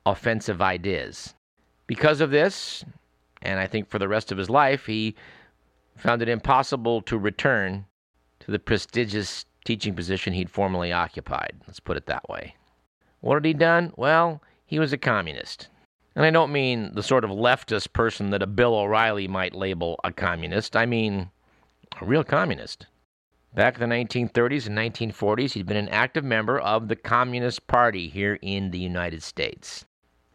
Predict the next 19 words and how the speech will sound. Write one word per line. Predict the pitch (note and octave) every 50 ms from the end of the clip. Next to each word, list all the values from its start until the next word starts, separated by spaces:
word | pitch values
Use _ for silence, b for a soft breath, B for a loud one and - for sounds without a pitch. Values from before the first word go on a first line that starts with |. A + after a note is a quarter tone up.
| _ _ _ -
As | A#2+ B2 B2 G#2 G#2
you | A#2+ A#2
know, | A#2 A#2+ A2+ G#2+ F2+ F2 F#2+ - -
or | G#2+ G#2
I, | G2+ F2+ - _ _ - - - _ -
I | B2 A#2+
certainly | - - C3+ - - G#2+ G#2 F2+
hope | E2+ F#2 C#3+ E3+ E3 - -
you | G2+ G2+
know, | F#2 F2+ E2+ E2+ E2+ E2+ E2+ E2+ B B B B B B B B _
dear | - G2+ G2 G2
listener, | G2 G2+ G2+ - - G2+ G2+ G2+ G2 -
um, | - F#2 F#2+ F#2 F2+ F2 - - _ -
that | F#2 B2 C#3+ D3+
did | D3 D#3
not | C3+ C#3 C3+ C3+ A#2+
go | - A#2
down | G#2 A2 A2+ A#2 A#2 A2 G2+
well | G2 F#2 F2 E2+ E2+ F2 E2+